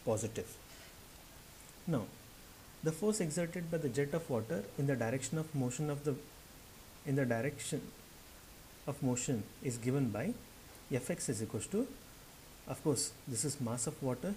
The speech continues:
striking per second into inlet velocity minus final velocity.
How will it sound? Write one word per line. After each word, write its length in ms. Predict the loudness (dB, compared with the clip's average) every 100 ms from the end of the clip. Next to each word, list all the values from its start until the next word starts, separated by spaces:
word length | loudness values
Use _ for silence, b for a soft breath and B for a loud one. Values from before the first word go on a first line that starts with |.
| -4 -8
striking 400 | -2 0 2 2
per 180 | 2
second 380 | 2 0 2 2 0 B B B B -14 -10 -10 -10 -16 -16 -16 -16 -16 -16 -16 -14 6
into 300 | 8 10 8 10
inlet 340 | 8 8 8
velocity 540 | 6 6 6 6 4 4 -4 -14 -16 -12 6
minus 280 | 10 10 8
final 320 | 6 8 8
velocity. 460 | 6 6 4 2